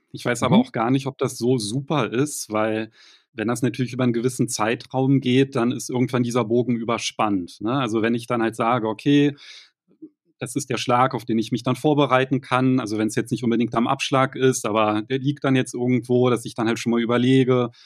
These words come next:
Speaker 1: wo ist dann mein Ziel, dass ich halt diese Schlagvorbereitung so ein bisschen in die Länge ziehe, aber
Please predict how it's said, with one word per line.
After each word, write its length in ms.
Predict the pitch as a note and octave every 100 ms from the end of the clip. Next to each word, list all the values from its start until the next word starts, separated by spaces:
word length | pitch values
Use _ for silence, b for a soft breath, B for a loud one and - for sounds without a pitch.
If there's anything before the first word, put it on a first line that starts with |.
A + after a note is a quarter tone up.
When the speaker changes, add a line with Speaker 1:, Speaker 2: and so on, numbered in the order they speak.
| b b
Speaker 1:
wo 120 | B2
ist 140 | B2 -
dann 420 | A2+ A2+ A2+ C3
mein 200 | C#3+ C3+
Ziel, 580 | C3+ - C3 B2+ B2+ B2
dass 160 | A#2 -
ich 140 | -
halt 320 | A#2+ A#2 -
diese 140 | A#2+ A#2+
Schlagvorbereitung 1200 | - A2 B2 - - C3 B2+ A2+ A2+ C3 C3+ A#2+
so 100 | A#2+
ein 40 |
bisschen 240 | A#2+ A#2+ A#2+
in 120 | A#2
die 80 | G#2+
Länge 300 | G#2+ C#3+ D3+
ziehe, 540 | - D3 D#3+ E3 D3
aber 340 | A#2 A#2+ B2